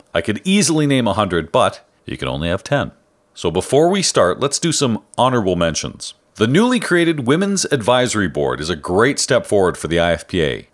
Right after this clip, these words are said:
Instantly, we've seen surveys, suggestions, feedback, and changes to the Women's World Championship, including state and provincial championships. This addition to the I F P A helps pinball grow in the right direction. Jeffree Star.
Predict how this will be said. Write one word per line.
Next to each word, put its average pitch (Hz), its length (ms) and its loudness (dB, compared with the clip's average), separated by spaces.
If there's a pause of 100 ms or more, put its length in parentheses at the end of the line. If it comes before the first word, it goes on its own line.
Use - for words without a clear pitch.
Instantly, 110 520 -2
we've 87 280 -8
seen 92 260 -2
surveys, 101 560 0
suggestions, 95 800 -2
feedback, 92 500 -2
and 80 100 -6
changes 110 380 -2
to - 100 -10
the 113 80 0
Women's 143 300 0
World 143 260 0
Championship, 139 640 -4
including 101 360 -2
state 139 340 -2
and - 100 -16
provincial - 380 -4
championships. - 800 -4 (400)
This - 180 -2
addition 104 320 0
to 90 80 -6
the 101 160 2
I 104 120 4
F 101 120 -2
P 107 140 0
A 95 40 0
helps 95 220 0
pinball 92 380 0
grow 95 400 2
in 92 100 -6
the 85 100 -2
right 87 220 -2
direction. 78 520 -2 (360)
Jeffree 208 500 0
Star. 143 680 2